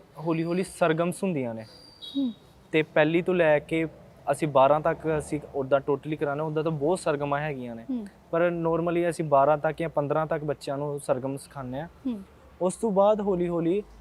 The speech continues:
Speaker 1: ਉਹਨੂੰ ਹਾਰਮੋਨੀਅਮ ਤੇ ਹੱਥ ਰਖਾਉਂਦੇ ਹਾਂ ਅਸੀਂ।
Speaker 2: ਜੀ।
Speaker 1: ਤੇ ਉਹਨੂੰ ਉਹ ਦੱਸਦੇ ਹਾਂ ਕਿ ਇਹ ਸਵਰ ਹੈਗੇ ਨੇ, ਇਹ ਸਵਰ ਏਦਾਂ ਏਦਾਂ ਸ਼ੇਪਸ ਦੇਖ ਲਓ ਤੁਸੀਂ ਕਿੱਦਾਂ ਹੈਗੇ ਨੇ।
Speaker 2: ਹੂੰ।
Speaker 1: ਫਿਰ ਉਹਨਾਂ ਦੀਆਂ ਹੌਲੀ ਹੌਲੀ ਟਿਪਸ ਰਖਾਉਂਦੇ ਹਾਂ ਅਸੀਂ, ਉਂਗਲੀਆਂ ਰਖਾਉਂਦੇ ਹਾਂ ਉਹਨਾਂ ਦੇ ਉੱਤੇ।
Speaker 2: ਹੂੰ।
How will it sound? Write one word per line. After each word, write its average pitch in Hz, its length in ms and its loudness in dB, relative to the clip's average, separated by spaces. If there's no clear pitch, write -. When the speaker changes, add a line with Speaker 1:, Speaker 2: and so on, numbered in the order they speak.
Speaker 1:
ਉਹਨੂੰ 185 220 0
ਹਾਰਮੋਨੀਅਮ 160 460 0
ਤੇ 180 140 -2
ਹੱਥ 175 280 -2
ਰਖਾਉਂਦੇ 151 400 -4
ਹਾਂ 117 100 -6
ਅਸੀਂ। 113 180 -10
Speaker 2:
ਜੀ। 240 240 2
Speaker 1:
ਤੇ 170 60 2
ਉਹਨੂੰ 185 220 2
ਉਹ 208 60 2
ਦੱਸਦੇ 147 400 4
ਹਾਂ 160 120 -2
ਕਿ 196 260 -2
ਇਹ 170 220 2
ਸਵਰ 156 360 0
ਹੈਗੇ 143 360 -2
ਨੇ, 160 200 -4
ਇਹ 175 120 4
ਸਵਰ 175 400 2
ਏਦਾਂ 143 280 2
ਏਦਾਂ 147 280 0
ਸ਼ੇਪਸ 175 420 2
ਦੇਖ 156 260 4
ਲਓ 160 100 0
ਤੁਸੀਂ 165 260 -4
ਕਿੱਦਾਂ 143 300 0
ਹੈਗੇ 135 280 -2
ਨੇ। 277 80 0
Speaker 2:
ਹੂੰ। 240 200 -2
Speaker 1:
ਫਿਰ 175 120 0
ਉਹਨਾਂ 185 280 0
ਦੀਆਂ 190 240 -4
ਹੌਲੀ 170 220 0
ਹੌਲੀ 170 240 2
ਟਿਪਸ - 360 0
ਰਖਾਉਂਦੇ 196 400 0
ਹਾਂ 131 80 -4
ਅਸੀਂ, 127 160 -10
ਉਂਗਲੀਆਂ 151 400 -2
ਰਖਾਉਂਦੇ 147 320 -2
ਹਾਂ 139 80 -2
ਉਹਨਾਂ 143 200 -2
ਦੇ 151 100 -2
ਉੱਤੇ। 143 280 -2
Speaker 2:
ਹੂੰ। 226 160 -4